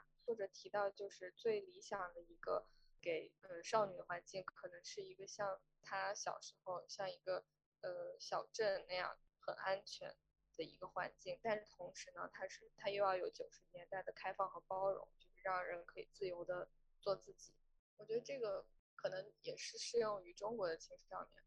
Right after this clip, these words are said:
就是大家既需要一个很稳定、很安全的一个环境，甚至是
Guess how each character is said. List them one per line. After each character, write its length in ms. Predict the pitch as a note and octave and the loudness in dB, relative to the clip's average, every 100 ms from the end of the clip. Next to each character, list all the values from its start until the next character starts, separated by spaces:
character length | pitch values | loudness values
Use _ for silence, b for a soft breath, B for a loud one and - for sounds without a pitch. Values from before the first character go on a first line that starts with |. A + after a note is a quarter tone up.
| - _ _ - | -20 _ _ -2
就 120 | A#3+ | 2
是 80 | A#3+ | 4
大 160 | A#3 | 6
家 140 | A#3 A#3 | 6 4
既 260 | A#3+ B3 | 2 -6
需 200 | A#3+ - G#3 | -6 -4 0
要 100 | G3 | 0
一 120 | F3+ | 0
个 120 | F#4+ G4 | -6 -6
很 160 | - F#4+ - | -6 -14 -4
稳 140 | - - | -4 -4
定、 160 | - F#3+ - | -14 -14 -14
很 140 | - - | -14 -6
安 200 | F#3+ - | -6 -6
全 260 | - F#3 - | -16 -14 -8
的 180 | E3 - | -8 -8
一 80 | F3+ | -6
个 100 | F#3 | -6
环 260 | - - - | -4 -8 -8
境， 200 | F#3 - _ - | -12 -12 _ -4
甚 260 | - A3 G#3+ | 0 0 0
至 80 | |
是 360 | - - F#3+ | -6 -4 -4